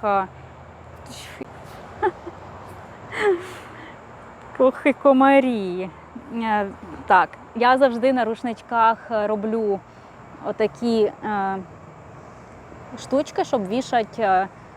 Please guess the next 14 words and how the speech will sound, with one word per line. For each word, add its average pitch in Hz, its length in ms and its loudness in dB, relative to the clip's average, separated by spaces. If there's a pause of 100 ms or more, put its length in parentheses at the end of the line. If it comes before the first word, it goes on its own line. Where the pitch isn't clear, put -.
(320)
вішать 240 340 -4
рушничок 226 640 -4 (120)
на 214 180 -2
якийсь 214 320 0
крючочок. - 640 -6 (640)
І 285 120 0
того, 269 380 8
дивіться, 233 460 2
на 208 120 0
цьому 311 300 4
рушничку 285 720 2
смужечки 262 560 4
виклались 208 500 2
зовсім 202 460 -4